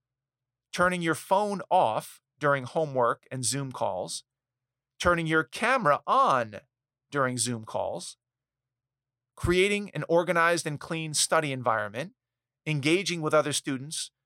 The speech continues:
during online breakout sessions, building relationships with your teachers and your guidance counselor, working on the hardest homework first instead of last, getting to bed early,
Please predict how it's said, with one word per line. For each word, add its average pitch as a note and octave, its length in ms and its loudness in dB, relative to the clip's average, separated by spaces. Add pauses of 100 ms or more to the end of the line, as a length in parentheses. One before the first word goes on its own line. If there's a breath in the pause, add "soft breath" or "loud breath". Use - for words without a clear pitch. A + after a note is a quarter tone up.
(240)
during C#3 260 0
online C3+ 500 2
breakout B2+ 520 0
sessions, - 580 -8 (840)
building E3 360 4
relationships D3+ 720 -2
with D3+ 120 -8
your C3 100 -6
teachers D#3 680 -8 (380)
and C3 120 -4
your A#2+ 100 -2
guidance B2 380 2
counselor, A#2 580 -6 (1200)
working F3+ 340 2
on E3 120 4
the D3 80 4
hardest E3+ 400 2
homework D3 400 0
first - 600 2
instead C3 320 2
of A2 100 -4
last, B2 580 -2 (1300)
getting E3 300 4
to F#3 100 0
bed D#3+ 200 6
early, A#2+ 480 -2